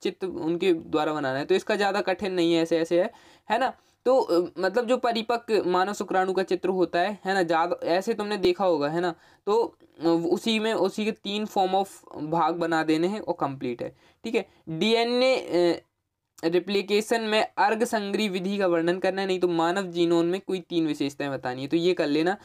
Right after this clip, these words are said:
लिखना मानव, मानव जीनोम की विशेषताएं, फिर पह-, अ, हेडिंग डाल देना, फर्स्ट पॉइंट, सेकंड पॉइंट,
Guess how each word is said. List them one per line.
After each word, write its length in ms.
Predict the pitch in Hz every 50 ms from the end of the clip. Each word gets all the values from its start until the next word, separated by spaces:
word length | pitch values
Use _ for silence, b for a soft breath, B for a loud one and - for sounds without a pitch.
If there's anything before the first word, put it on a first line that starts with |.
| B B B B
लिखना 260 | 151 170 165 180 196
मानव, 480 | 190 180 170 165 165 170 180 190 196 185 - -
मानव 420 | 156 156 156 156 156 170 185 190 175
जीनोम 400 | 160 160 165 156 160 160 160 165
की 100 | 165 165
विशेषताएं, 580 | 143 143 - 165 143 147 147 - - 180 185
फिर 140 | 180 - 170
पह-, 260 | 165 - - 156 160
अ, 300 | - - - 143 143 139 -
हेडिंग 360 | 143 147 139 135 143 147 151
डाल 180 | 156 151 151 151
देना, 200 | 160 170 175 165
फर्स्ट 280 | 160 - 160 156 - -
पॉइंट, 360 | - 151 156 165 175 180 -
सेकंड 340 | - 139 127 - 135 135 135
पॉइंट, 260 | - 151 165 170